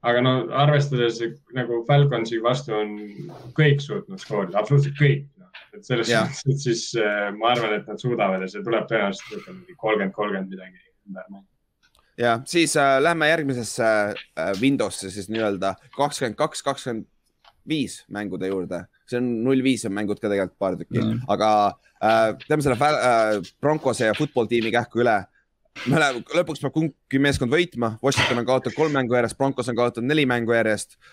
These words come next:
Speaker 2: Äh, Jerry Jeudy võib olla see
Speaker 3: Mhm.
Speaker 2: X-faktor siin. Kui Jeudy
Speaker 1: Jah.
Speaker 2: saab tagasi tulla, siis, äh, Broncos võib olla teine meeskond.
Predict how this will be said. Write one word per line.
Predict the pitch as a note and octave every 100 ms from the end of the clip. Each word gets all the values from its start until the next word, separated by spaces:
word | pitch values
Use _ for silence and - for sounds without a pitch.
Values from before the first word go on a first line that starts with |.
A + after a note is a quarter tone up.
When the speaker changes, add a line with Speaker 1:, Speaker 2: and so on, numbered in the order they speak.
| _
Speaker 2:
Äh, | A2 G#2
Jerry | F3+ E3+ C#3
Jeudy | F3 E3 B2
võib | A2+ G#2+
olla | G#2+
see | A#2 A2 -
Speaker 3:
Mhm. | B2+ A2+ G#2
Speaker 2:
X-faktor | G#2 G#2+ G#2 G2+
siin. | G#2+ G2
Kui | F#2 A2+
Jeudy | - D#3+ C#3+
Speaker 1:
Jah. | C3
Speaker 2:
saab | G#2+
tagasi | A2+ B2+ A2
tulla, | G#2+ G#2
siis, | F2+ G2+ -
äh, | G2 F#2
Broncos | - B2+ A2+ G#2
võib | G#2+
olla | G#2 G#2
teine | A2 A2
meeskond. | G#2+ - E2+